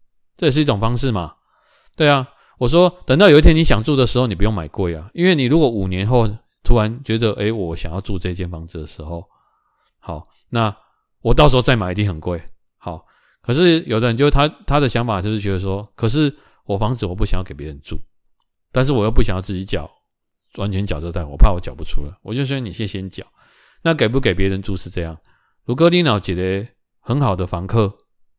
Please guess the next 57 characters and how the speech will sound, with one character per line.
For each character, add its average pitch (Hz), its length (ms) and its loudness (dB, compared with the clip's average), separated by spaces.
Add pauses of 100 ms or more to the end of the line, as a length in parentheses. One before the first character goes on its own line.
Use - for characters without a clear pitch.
(120)
我 101 160 -6
觉 117 200 0
得 120 360 4 (280)
给 101 100 -2
人 95 80 -4
家 107 100 0
住 107 200 -2
有 95 80 -2
什 95 100 -6
么 76 100 -8
关 80 220 -10
系？ 82 260 -12 (680)
但 180 120 2
是 185 140 2
要 180 100 6
怎 120 140 2
么 98 80 0
找 92 160 -2
到 120 100 4
很 107 120 0
好 101 100 -2
的 80 80 -6
房 82 180 -10
客？ 85 240 -6 (320)
附 185 140 0
近 175 160 4
的 147 60 4
行 135 160 2
情 113 120 0
都 113 120 0
租 113 180 0
一 98 80 0
万 98 180 0
八， 92 240 -4 (440)
跟 139 120 0
你 131 80 0
差 113 120 0
不 113 100 0
多 113 100 2
坪 95 200 4
数， 95 240 -8 (580)
那 196 160 4
你 127 100 2
可 143 160 6
以 139 80 8
租 135 380 2 (400)
人 117 140 0
家 123 120 2
一 110 100 0
万 110 200 2
五 76 120 -6
啊， 78 180 -12 (140)
马 101 180 -2
上 123 180 -2
有 90 80 -4
人 80 160 -10
来， - 220 -18